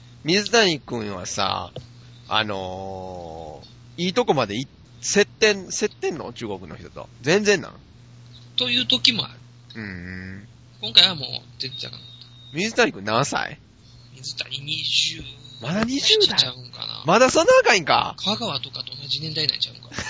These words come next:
Speaker 1: そうなんや。
Speaker 2: うん。
Speaker 1: <laughs> 若いな。
Speaker 2: 若い若い。
Speaker 1: あのー、僕らと同世代の強い人誰やったっけ？
Speaker 2: 岸川？
Speaker 1: 岸川か。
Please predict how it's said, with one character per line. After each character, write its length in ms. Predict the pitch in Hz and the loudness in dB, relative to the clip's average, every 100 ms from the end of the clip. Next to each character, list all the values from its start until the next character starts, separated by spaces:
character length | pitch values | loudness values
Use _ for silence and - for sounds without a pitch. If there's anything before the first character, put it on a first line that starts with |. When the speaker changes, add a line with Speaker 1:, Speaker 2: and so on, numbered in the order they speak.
| - | -2
Speaker 1:
そ 240 | - 233 | 2 2
う 60 | - | 2
な 100 | 143 | 0
ん 40 | - | -2
や。 140 | 117 - - - - - 508 - 453 - 381 - | -6 -10 -12 -20 -14 -4 -4 4 4 4 0 -2
Speaker 2:
う 40 | 294 | -8
ん。 100 | - - - - 196 - - - - - - - - - - - - - - | -10 -12 -16 -16 -18 -18 -18 -18 -20 -20 -20 -20 -20 -20 -20 -14 6 6 6
Speaker 1:
<laughs> 60 | |
若 340 | 160 247 494 415 | 4 4 4 2
い 80 | 147 | 2
な。 360 | 104 98 92 - - - - | 0 0 -4 -14 -20 -18 -6
Speaker 2:
若 240 | 175 202 | -2 -2
い 40 | |
若 100 | 143 | -4
い。 60 | - - - - - - - - | -6 -16 -20 -20 -20 -20 -16 -8
Speaker 1:
あ 80 | 196 | -2
の 600 | 214 214 214 214 214 202 | 0 2 2 0 0 -4
ー、 40 | - | -8
僕 240 | 185 240 320 | -6 -4 4
ら 180 | 285 233 | 4 4
と 100 | 143 | 0
同 160 | 147 | -4
世 120 | 143 170 | -2 -2
代 140 | 143 | -2
の 100 | 110 | -4
強 160 | - 135 | -4 -4
い 60 | |
人 100 | 113 | -4
誰 200 | 95 104 | -6 -4
や 60 | 95 | -4
っ 20 | |
た 80 | - | -8
っ 40 | - | -18
け？ 160 | - - _ _ _ - - - - - - - - - _ - - - - | -20 -20 _ _ _ -20 -20 -20 -20 -20 -20 -20 -20 -20 _ -20 -20 -20 -8
Speaker 2:
岸 140 | - - | -2 2
川？ 240 | - - - - - | 2 -2 -12 -16 -4
Speaker 1:
岸 240 | 247 - | 0 2
川 220 | - 320 | 4 4
か。 200 | - - | 2 -4